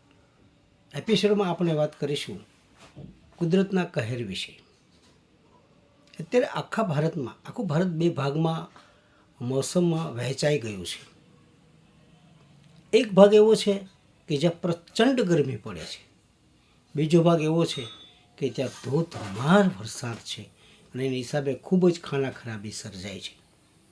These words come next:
તમે વિચાર કરો, એક જ દેશના જ્યારે ઋતુના બે અલગ અલગ મિજાજ હોય છે, ત્યારે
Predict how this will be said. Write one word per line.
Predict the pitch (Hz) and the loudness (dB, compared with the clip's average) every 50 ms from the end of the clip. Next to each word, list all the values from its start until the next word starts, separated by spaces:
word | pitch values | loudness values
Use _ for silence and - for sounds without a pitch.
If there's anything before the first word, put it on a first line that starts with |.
| _ _ _ _ _ _ _ _ _ _ _ _ _ _ | _ _ _ _ _ _ _ _ _ _ _ _ _ _
તમે | 202 208 240 | 4 4 4
વિચાર | 247 240 220 254 240 208 | 4 2 2 2 2 2
કરો, | 185 160 107 92 - - _ _ _ _ _ _ _ _ _ - - - _ _ _ _ _ _ _ _ _ _ _ _ _ _ _ _ _ _ _ _ _ | 0 -2 -4 -6 -10 -12 _ _ _ _ _ _ _ _ _ -20 -20 -20 _ _ _ _ _ _ _ _ _ _ _ _ _ _ _ _ _ _ _ _ _
એક | - 180 - 320 | -4 -2 0 -2
જ | 302 247 226 | -2 0 4
દેશના | 240 226 190 - - 202 185 156 131 - - - _ _ _ _ _ _ _ _ _ _ _ _ _ _ _ _ _ _ _ _ _ _ _ _ | 4 4 4 4 2 2 2 2 0 -4 -10 -18 _ _ _ _ _ _ _ _ _ _ _ _ _ _ _ _ _ _ _ _ _ _ _ _
જ્યારે | - 147 156 165 160 156 156 - - - | -2 2 2 2 0 0 -4 -8 -14 -6
ઋતુના | 139 139 175 180 - 196 185 185 175 | -2 -2 -2 2 4 4 4 4 4
બે | 165 175 170 | 2 0 0
અલગ | 151 165 185 208 185 | 2 4 4 6 6
અલગ | 185 185 180 160 151 | 6 6 6 4 2
મિજાજ | 143 143 135 - 165 180 185 175 | -2 -2 4 8 10 10 10 10
હોય | 170 156 143 131 | 8 6 4 2
છે, | - - 117 98 - _ _ _ _ _ _ _ _ _ _ _ _ _ _ _ _ _ _ _ _ _ _ _ _ _ _ _ - | 0 -4 -8 -12 -14 _ _ _ _ _ _ _ _ _ _ _ _ _ _ _ _ _ _ _ _ _ _ _ _ _ _ _ -4
ત્યારે | 165 156 156 170 160 | -2 0 2 2 0